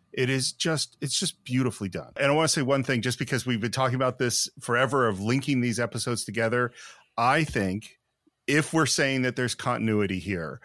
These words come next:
the reason that Kirk can do this is because of The Enemy Within, where he had the strength of will to bring those sides of his, of his together, and Naked Time.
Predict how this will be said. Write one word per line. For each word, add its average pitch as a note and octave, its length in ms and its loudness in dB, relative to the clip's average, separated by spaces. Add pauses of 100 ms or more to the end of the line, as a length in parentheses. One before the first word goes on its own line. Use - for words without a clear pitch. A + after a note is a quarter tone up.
(380)
the A#2+ 180 2
reason B2 560 0
that A2+ 220 -4
Kirk C3 240 -4
can C3+ 120 -2
do A2 200 0
this E2 360 -6
is A#2 160 -2
because A2+ 380 -2
of F#2+ 120 -4
The F#2+ 120 -2
Enemy A#2+ 240 2
Within, A2+ 540 0 (240)
where A2 120 2
he G#2+ 100 2
had A2 240 0
the G2 40 -4
strength - 480 0
of A#2+ 140 -4
will B2 160 2
to G#2 120 -6
bring A#2 300 0
those C3 220 2
sides A#2 320 0
of G#2 60 -6
his, G#2+ 140 -2 (320)
of A2 200 -2
his G#2 220 0 (140)
together, G2+ 540 -2 (400)
and C3 320 2
Naked A2+ 260 -2
Time. F2+ 360 -6